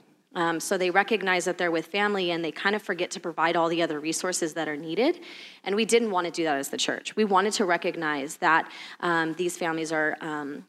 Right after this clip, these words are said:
finding themselves in really hard places to, um, love a daughter or a son who maybe is struggling with something really difficult, and they're also having to raise their grandchild now and maybe protect them,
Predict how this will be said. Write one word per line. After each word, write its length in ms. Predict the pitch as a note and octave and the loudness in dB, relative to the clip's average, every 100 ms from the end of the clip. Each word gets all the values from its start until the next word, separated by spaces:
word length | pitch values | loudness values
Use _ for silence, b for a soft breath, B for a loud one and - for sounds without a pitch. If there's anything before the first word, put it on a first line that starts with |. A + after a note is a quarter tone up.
| - | -10
finding 280 | - F#3+ G#3 | 2 2 4
themselves 400 | G#3+ G#3+ F#3 F3+ | 0 0 0 0
in 80 | F#3 | -2
really 200 | E3 E3+ | 0 0
hard 340 | F3 - E3+ E3 | 0 0 -2 -2
places 640 | E3+ F3 - D#3 - - | -4 -4 -4 -6 -6 -6
to, 520 | - F#3+ E3+ E3 D#3+ E3 B B | -4 -2 0 0 -2 -6 B B
um, 340 | - E3+ E3 D#3+ | -4 -2 -2 -2
love 180 | E3+ F3 | 2 2
a 80 | F#3 | 2
daughter 380 | F3 E3+ F3 E3+ | 4 4 4 2
or 180 | E3 D#3+ | 2 0
a 60 | |
son 580 | D#3 - F#3 G#3+ F3 E3+ | 0 0 2 4 0 -4
who 260 | F3 F#3+ F3+ | -6 -6 -2
maybe 380 | E3+ F3+ F#3 | 0 2 2
is 80 | E3+ | 0
struggling 540 | - - D#3 F3+ F3+ E3 | 0 0 0 0 -2 -4
with 100 | E3 | -8
something 500 | - E3 - D#3+ D#3+ | -8 -10 -10 -10 -4
really 220 | E3+ E3 | -2 -2
difficult, 600 | E3+ E3 A3 - G3+ G#3 | -2 -4 -4 0 0 0
and 140 | - F#3+ | -4 -2
they're 160 | F3 | 0
also 320 | F3 F#3 - A3 | 0 0 0 0
having 300 | F#3 F3+ F3 | 2 0 -2
to 160 | - | -2
raise 240 | E3 E3 E3 | 0 -2 -2
their 160 | E3 | -4
grandchild 640 | D#3 G#3+ D4 G#3+ E3+ D3+ D#3+ | 2 4 4 2 0 -2 -2
now 320 | D3+ D3 D#3 B B B | -2 -2 -6 B B B
and 100 | F3+ | -4
maybe 220 | F3+ F#3 | 0 0
protect 460 | F#3 E3 - - - | 0 -2 0 0 0
them, 340 | E3+ C#3 C3+ | -4 -2 -4